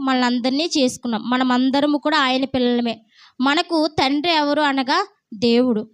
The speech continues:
అంతేకాదు, మనకే తండ్రే కాదు కానీ మన కుటుంబానికి కూడా తండ్రి ఎవరంటే దేవుడే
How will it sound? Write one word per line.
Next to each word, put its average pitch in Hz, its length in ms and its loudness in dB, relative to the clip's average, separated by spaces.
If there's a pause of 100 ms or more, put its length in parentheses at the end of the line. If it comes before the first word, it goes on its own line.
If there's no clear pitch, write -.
(240)
అంతేకాదు, 302 680 0 (400)
మనకే 294 400 0
తండ్రే 339 480 0 (180)
కాదు 262 320 0
కానీ 269 280 0 (360)
మన 269 160 2 (140)
కుటుంబానికి 339 840 2
కూడా 294 280 0 (540)
తండ్రి 311 300 0
ఎవరంటే 302 600 -2
దేవుడే 247 460 0